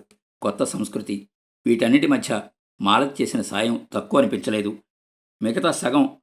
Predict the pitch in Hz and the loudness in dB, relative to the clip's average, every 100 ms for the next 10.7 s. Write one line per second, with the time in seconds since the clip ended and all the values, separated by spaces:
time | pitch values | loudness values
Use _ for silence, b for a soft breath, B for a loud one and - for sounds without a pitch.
0 | _ _ - 147 175 190 151 135 123 120 | _ _ 0 4 4 2 2 2 2 0
1 | 147 - - _ - 107 - 104 - - | 0 -2 -8 _ -6 -4 -4 -4 -2 0
2 | 120 123 - 143 - _ - 123 170 170 | 0 0 0 -2 -2 _ -2 2 2 4
3 | 147 135 113 107 101 123 139 151 - - | 2 2 -2 -4 -2 0 2 2 0 -10
4 | _ _ _ 120 127 139 180 180 156 151 | _ _ _ 4 6 6 2 0 -2 -2
5 | 143 - 123 110 117 110 123 - 113 131 | -2 -2 -2 0 -2 -6 -8 -4 0 2
6 | 143 139 - _ _ - 277 220 190 127 | 2 0 -8 _ _ -2 2 4 4 4
7 | 135 196 185 156 151 117 107 117 135 - | 2 2 4 4 4 0 2 4 4 2
8 | - _ _ - 113 113 165 170 151 117 | -6 _ _ -2 0 2 4 6 4 4
9 | 107 120 139 123 123 123 - 110 113 117 | 0 -2 0 0 0 0 0 -2 0 0
10 | 113 110 104 107 127 127 | 0 0 -2 -4 -2 -4